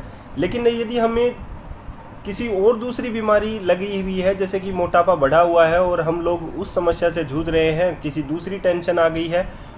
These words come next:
तो हम लोग बाहर नहीं निकल पाएंगे। तो अगर आप लोग फल और सब्जियों का इस्तेमाल करेंगे तो आप लोगों का दिमाग दुरुस्त रहेगा, साथ ही आप लोगों को तनाव से बाहर निकलने की भी कोशिश मिल सकेगी।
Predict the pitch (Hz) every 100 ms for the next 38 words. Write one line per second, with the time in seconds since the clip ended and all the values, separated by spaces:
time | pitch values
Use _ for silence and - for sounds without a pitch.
0 | - 208 202 220 226 240 - - - -
1 | - - - 151 185 185 143 147 139 131
2 | 120 117 110 110 110 - 180 - 175 208
3 | 214 220 220 214 196 220 220 - 165 196
4 | 196 180 - 165 156 151 135 147 196 185
5 | 170 175 175 175 156 135 135 175 185 175
6 | 196 185 170 170 190 277 - - - -
7 | 160 170 190 180 175 165 165 170 175 -
8 | 147 160 190 185 147 139 143 139 131 135
9 | 139 151 165 123 139 - 113 101 113 90
10 | 90